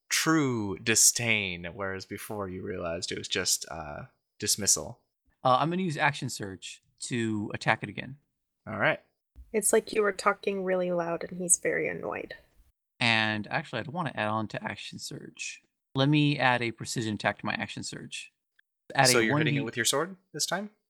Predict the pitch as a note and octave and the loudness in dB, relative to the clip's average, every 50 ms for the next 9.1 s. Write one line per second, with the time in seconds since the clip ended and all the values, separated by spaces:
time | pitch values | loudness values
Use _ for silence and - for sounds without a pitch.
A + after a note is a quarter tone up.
0 | _ _ - E3 F#3 F#3 E3+ D#3 D3 C3 A#2+ B2 B2 A#2 A2+ G#2+ G2+ G2+ G#2+ G#2 | _ _ 2 4 6 6 6 6 4 4 2 2 4 4 4 2 2 0 0 -4
1 | - - - - A#2+ G#2+ G#2+ G2+ F#2+ - - A#2+ G#2 G2+ G2+ G2 G2 G2 G2 G2 | -6 -6 -6 -2 -2 -2 -2 -2 -4 -4 -4 -4 -2 -2 -2 -2 -2 -4 -4 -6
2 | G2 _ _ _ _ _ _ - B2 G#2+ G2+ G2+ - - - - D3+ C#3+ - B2+ | -10 _ _ _ _ _ _ 0 2 4 4 4 4 2 0 2 0 0 -2 -2
3 | A2 G#2+ G#2+ G2+ G2+ G2+ G2 - - - - - _ _ - - B2+ A2+ - - | -2 -2 -2 0 0 0 0 0 -2 -2 -2 -4 _ _ -10 -8 -8 -6 -6 -6
4 | - - - - - - A#2+ - - - _ - B2+ A#2+ A#2 - C#3 A#2 B2 B2 | -6 -4 -4 -4 -4 -6 -8 -10 -10 -12 _ -4 -4 -4 -4 -2 -2 0 0 0
5 | C#3+ - D3 G2 - - _ _ _ _ _ _ _ _ - C#3+ C3+ A#2 G2 F#2 | 0 0 -2 -2 -2 -4 _ _ _ _ _ _ _ _ -4 0 2 2 2 0
6 | - - E3 F3+ G3+ G#3 F3 G3+ G3 E3+ E3 C#3+ - C#3 A#2+ - - - G2+ F#2+ | -2 -2 2 4 4 6 6 4 4 2 0 0 0 -2 0 0 -2 -2 -2 -2
7 | F#2+ - B2 B2+ C#3 C#3+ C#3+ C#3 C3 B2+ B2 C3 C3 - C3+ A2+ - - C#3+ B2 | 0 2 2 4 4 6 6 6 4 4 2 2 0 0 -2 -2 0 2 0 0
8 | B2 A2 G#2+ - - A2+ G#2+ G2+ - - G#2 G2+ - G#2+ G2 - - G#2+ G2+ G#2+ | 0 -2 -2 0 2 2 2 2 0 -6 -10 -8 -6 -6 -4 -4 -4 -6 -6 -6
9 | - | -8